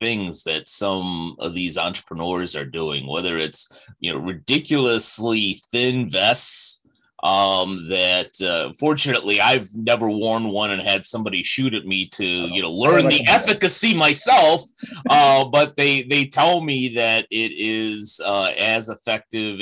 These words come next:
Speaker 1: as the, the larger Kevlar ones and much lighter. You know, to, you know, my friends at, at Talus Ridge that, you know, understands what you just said is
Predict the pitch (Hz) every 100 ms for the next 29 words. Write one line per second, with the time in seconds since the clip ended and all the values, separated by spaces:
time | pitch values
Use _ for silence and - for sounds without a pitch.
0 | - 98 98 98 95 95 101 92 87 82
1 | 82 101 107 80 80 - 131 127 101 92
2 | 87 85 90 87 87 90 92 - 87 120
3 | 107 92 80 _ _ _ 92 87 - 123
4 | 113 110 101 107 104 95 98 - 113 110
5 | 110 92 101 90 - 95 90 - 117 110
6 | 98 - 110 123 123 104 98 - 104 95
7 | 95 101 95 123 110 - 123 120 113 127
8 | 123 165 165 135 131 - 123 120 113 113
9 | 117 113 107